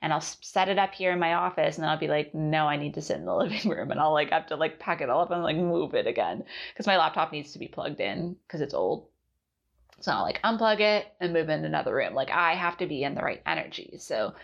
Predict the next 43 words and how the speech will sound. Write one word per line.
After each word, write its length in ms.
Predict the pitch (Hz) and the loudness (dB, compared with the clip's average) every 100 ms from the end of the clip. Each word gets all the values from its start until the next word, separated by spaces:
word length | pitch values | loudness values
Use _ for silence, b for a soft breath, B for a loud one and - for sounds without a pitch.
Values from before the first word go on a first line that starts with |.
| B | B
keeping 280 | 285 294 277 | -2 2 4
that 160 | 240 | 4
in 80 | 226 | 4
mind 260 | 170 160 156 | 2 0 0
too, 300 | 208 160 143 | 2 4 2
of, 140 | 147 | 2
like, 180 | 156 156 | 2 2
w-, 240 | 156 151 - - | -2 -6 -6 -2
thinking 440 | 196 202 185 180 | 0 2 2 2
if 160 | 185 185 | 0 2
you're 100 | 175 | 2
just 200 | 170 - | 0 0
starting 360 | 156 151 151 | 0 2 2
out, 240 | 214 220 - B B - | 4 4 0 B B -10
like, 120 | 185 | 0
what 200 | 233 240 | 0 0
space 640 | - - 170 175 - - - | -8 -2 0 2 -2 -10 -8
do 100 | - | 0
you 200 | 156 156 156 - - - | 2 2 -2 -12 -20 -4
feel, 540 | 147 147 190 208 214 - | 0 4 4 4 0 0
like, 180 | 170 165 | 0 2
where 280 | 185 214 - | 2 2 2
are 200 | 151 156 | 0 2
you 300 | 190 233 254 | 2 2 2
when 200 | 214 196 | 4 4
you 120 | 175 | 2
get 300 | 165 165 156 | 2 0 2
those 200 | 156 156 | 0 -2
creative 360 | - 160 - - | -4 -2 -2 -2
urges? 400 | - - - 185 | -6 -6 -8 0
Where 280 | 175 185 196 | 2 4 4
are 220 | 180 170 | 4 4
you 320 | 165 165 165 | 4 4 2
when 240 | 160 147 | 2 0
you 400 | 151 160 185 196 | 2 2 4 2
feel 640 | 196 160 151 135 135 151 b b b b b _ _ _ | 0 0 2 4 2 0 b b b b b _ _ _
enthusiasm? 1080 | 185 - 180 175 151 113 - - 71 - - - | -4 2 2 2 2 0 0 -8 -12 -14 -20 -2
Where 220 | 190 180 | 2 4
are 160 | 190 | 4
you 300 | 185 180 180 | 4 6 6
when 200 | 180 170 156 | 4 2 2
you 300 | 160 170 170 | 2 2 -2
feel 840 | - 170 160 156 151 151 156 | -2 0 4 4 4 2 0